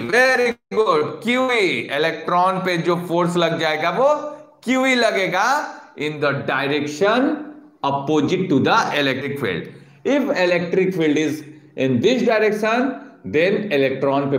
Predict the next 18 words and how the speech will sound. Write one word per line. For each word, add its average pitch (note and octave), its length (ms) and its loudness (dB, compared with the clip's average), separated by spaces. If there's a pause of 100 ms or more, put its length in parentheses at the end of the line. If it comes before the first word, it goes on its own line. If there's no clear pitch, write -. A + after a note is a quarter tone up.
force C3 260 0
लगेगा B2 340 0 (120)
इधर। A#2 320 0 (420)
तो B3+ 120 6 (600)
अब C4 400 0
जो C4 240 2
होगा, D#3+ 880 0 (200)
जितना B3+ 760 0
भी C4 160 2
electron G#3+ 560 0
होगा F3 340 4
बुआ, D#3+ 280 2
वो - 240 0
सब G#3 640 2
भागेगा B2+ 760 2 (960)
इस A3 300 2
direction G2+ 680 -2
में। - 280 -18